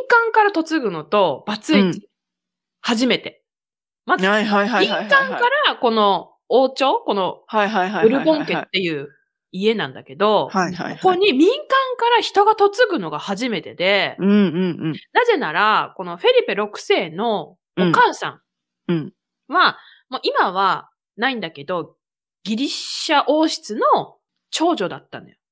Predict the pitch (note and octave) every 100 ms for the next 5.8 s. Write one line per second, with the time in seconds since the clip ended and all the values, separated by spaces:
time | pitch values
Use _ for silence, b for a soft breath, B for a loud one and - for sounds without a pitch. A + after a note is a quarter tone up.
0 | _ _ - E3 E3+ E3+ E3+ E3 D#3+ -
1 | F#3+ A#3+ A3 G3 E3+ _ b b b b
2 | b - - F4+ F#4+ G4 G4 D#4 C4 -
3 | A3 - B3+ C4 - D4 B3 A3 C#4+ -
4 | - E4 - _ _ - G3+ F#3 G3 F#3+
5 | F3 - - - - - -